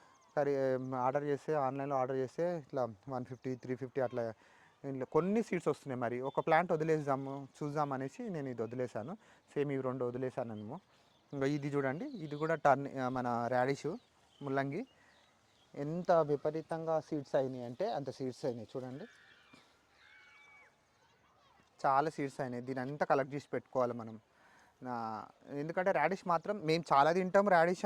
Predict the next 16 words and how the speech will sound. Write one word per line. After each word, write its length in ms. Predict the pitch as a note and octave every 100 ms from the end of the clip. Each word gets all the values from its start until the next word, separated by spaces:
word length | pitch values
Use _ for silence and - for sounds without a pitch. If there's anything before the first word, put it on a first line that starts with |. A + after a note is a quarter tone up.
| F#3
అంటే 200 | F3+ B3+ - - - - _ - E3
మాకు 240 | E3 D#3+ D#3+ D3+ D3+
యూజ్ 220 | D#3+ E3 F3
అవుతుంది, 320 | E3+ G3 C#4 D#4 _ _ _ _ - D#3
మాకు 220 | D#3 D#3+ D#3 D3+ D3+ D#3
మళ్ళీ 140 | D#3 D3
కోతులు 280 | E3 D#3+ E3+
కూడా 100 | E3+ F3+
మాకు 180 | F3 A3 F#3+
ప్రాబ్లం 300 | D3+ C3+ C3+ B2+
చేయదు. 260 | A#2 A2 C3
దానివల్ల 340 | D3 D3 D#3+ F#3+
మేము 200 | F3+ D#3+ C3+
దీనికి 300 | C#3 C3+ -
ప్రిపేర్ 300 | C#3 - B2 B2
చేస్తామండి. 440 | - A#2+ A#2 C#3+